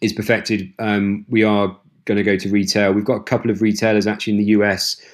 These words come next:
and U K that we're chatting to at the moment, um, which fit in with our kind of brand and our, our ethos,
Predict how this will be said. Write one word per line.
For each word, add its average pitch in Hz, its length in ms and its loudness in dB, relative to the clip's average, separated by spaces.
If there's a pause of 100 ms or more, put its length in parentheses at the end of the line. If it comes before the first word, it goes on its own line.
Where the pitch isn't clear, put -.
(180)
and 113 180 2
U 107 180 4
K 104 220 2
that 101 100 0
we're 104 80 -6
chatting 104 260 -4
to 107 120 -4
at 95 40 -2
the 95 60 -4
moment, 95 460 0
um, 95 540 0 (420)
which 95 220 -4
fit 107 160 0
in 101 100 -2
with 98 140 0
our 95 160 0
kind 101 140 -2
of 87 100 -4
brand 98 360 0
and 95 100 -2
our, 92 220 -4
our 98 180 -2
ethos, 95 600 -4